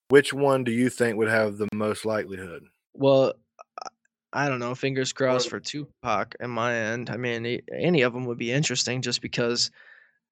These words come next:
Speaker 2: it makes you wonder, because there's a law against doing this, you know, killing
Speaker 1: Yes.
Speaker 2: yourself, faking your
Speaker 1: Yeah.
Speaker 2: death. But there has to be a statute of limitations to that.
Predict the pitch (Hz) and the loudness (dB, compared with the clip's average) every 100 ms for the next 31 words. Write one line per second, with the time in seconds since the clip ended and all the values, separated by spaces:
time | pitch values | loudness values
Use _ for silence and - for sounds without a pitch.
0 | _ - - 139 143 - 131 135 135 123 | _ 0 2 4 4 2 2 2 2 0
1 | 123 127 139 131 120 165 185 127 127 131 | -2 -2 0 0 2 4 6 4 -2 -6
2 | 131 143 135 113 104 107 - - _ _ | -6 -4 -4 -2 -4 -4 -4 -6 _ _
3 | - 110 120 - 135 127 120 - 113 - | -8 -6 -4 0 0 0 -2 0 -2 -4
4 | _ _ - 131 123 120 110 175 98 - | _ _ -4 -4 -4 -6 0 2 2 -2
5 | - - - _ 135 131 123 156 151 139 | -18 -20 -20 _ -4 0 2 2 2 -2
6 | 135 127 - 131 127 135 123 147 92 - | -2 -2 -2 -2 0 -2 -4 -6 -8 0
7 | 151 151 101 104 - 92 82 | 2 2 0 -6 -8 -8 -10